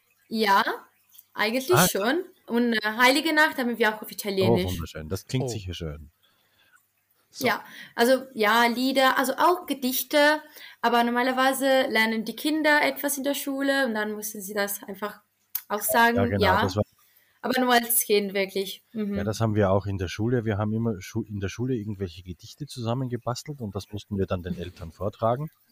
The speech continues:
Speaker 1: Genau.
Speaker 2: Und deshalb wei-, habe ich keins parat, weil ich kann mich da nicht mehr erinnern. Ich bin ein altes Eisen.
Speaker 1: Nee, ich auch nicht.
Speaker 2: Aber
Speaker 3: Ich musste auch
Speaker 2: nachdem
Speaker 3: ablesen,
Speaker 2: wir
Speaker 3: das
Speaker 2: alle
Speaker 3: gebe ich ja zu.
Speaker 2: ge-, absolut gesegnet sind mit einer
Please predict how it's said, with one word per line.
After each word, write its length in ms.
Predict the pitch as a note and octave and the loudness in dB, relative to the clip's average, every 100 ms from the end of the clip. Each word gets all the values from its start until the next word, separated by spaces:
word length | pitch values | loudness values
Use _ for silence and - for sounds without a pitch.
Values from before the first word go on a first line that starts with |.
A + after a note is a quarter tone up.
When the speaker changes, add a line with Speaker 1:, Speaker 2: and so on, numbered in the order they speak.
| _ _ _ _ _ _ | _ _ _ _ _ _
Speaker 1:
Genau. 160 | A3 G#3 | -2 0
Speaker 2:
Und 120 | F#3+ | 0
deshalb 320 | F#3 F#3 - | 2 0 0
wei-, 140 | G2+ - | -2 -2
habe 240 | - F#2+ | -6 -6
ich 80 | G#2 | -6
keins 260 | - G2+ - | -4 -4 -4
parat, 480 | - E2 F#2+ - F#2+ | -8 -4 -4 -4 -6
weil 180 | F2 E2+ | -8 -8
ich 140 | E2+ | -16
kann 160 | - F2 | -12 -10
mich 140 | D#2 | -10
da 100 | - | -10
nicht 220 | E2 D#2+ | -12 -10
mehr 120 | F#2 D#2+ | -8 -8
erinnern. 560 | D#2+ D#2+ D#2+ D#2+ D#2 | -10 -12 -10 -10 -12
Ich 140 | D#2 - | -16 -14
bin 200 | F2 E2+ _ | -12 -12 _
ein 140 | F#2 F2+ | -14 -12
altes 380 | E2+ E2+ - - | -12 -12 -16 -10
Eisen. 440 | F#2 G#2 F#2 A2+ - - - _ _ _ _ | -4 -2 -2 -6 -8 -14 -20 _ _ _ _
Speaker 1:
Nee, 200 | G3+ F#3+ | -6 -4
ich 160 | F#3+ G3+ | -4 -6
auch 160 | G3 G2 | -8 -6
nicht. 280 | G2+ G2+ G2 | -2 0 -2
Speaker 2:
Aber 40 | - - _ _ _ _ - D#3+ B2 | -4 -20 _ _ _ _ -4 -2 -2
Speaker 3:
Ich 120 | C#3 | -2
musste 260 | D#3 - | -4 -2
auch 120 | A2 G#2+ | -6 -2
Speaker 2:
nachdem 500 | G#2 F#2 F#2 G#2 G#2 | -2 -4 -4 -2 2
Speaker 3:
ablesen, 0 | |
Speaker 2:
wir 220 | G#2+ G#2 | 2 2
Speaker 3:
das 0 | |
Speaker 2:
alle 180 | G#2+ A2 | 4 6
Speaker 3:
gebe 160 | A2 | 4
ich 60 | A2+ | 0
ja 80 | F2+ | -6
zu. 180 | - - | -6 -6
Speaker 2:
ge-, 320 | G#2+ E2+ D#2 | -8 -8 -10
absolut 560 | - - - C3 B2+ - | -4 -4 -2 -2 -2 -2
gesegnet 600 | A#2 F#2 A2 A2+ D3 B2 | -4 0 2 2 -2 -4
sind 260 | - C3+ - | -4 -4 -2
mit 120 | G#2+ | -2
einer 360 | G2 G2 G2 | 2 2 2